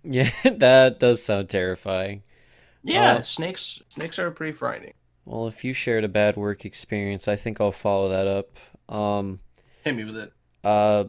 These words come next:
Speaker 1: I used to be a butcher. Um,
Speaker 2: Yes, Dan the Butcher Sear.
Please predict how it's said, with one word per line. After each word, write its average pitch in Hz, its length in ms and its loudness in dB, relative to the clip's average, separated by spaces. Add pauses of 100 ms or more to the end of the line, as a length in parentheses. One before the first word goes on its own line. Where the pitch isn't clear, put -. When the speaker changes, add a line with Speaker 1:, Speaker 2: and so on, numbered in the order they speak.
(220)
Speaker 1:
I 107 60 2
used 127 260 0
to 139 60 -8
be 143 160 2
a 156 60 0
butcher. 127 640 -2 (400)
Um, 202 460 -2
Speaker 2:
Yes, 165 580 0
Dan 165 300 0
the 185 80 -2
Butcher 165 520 0
Sear. 139 720 0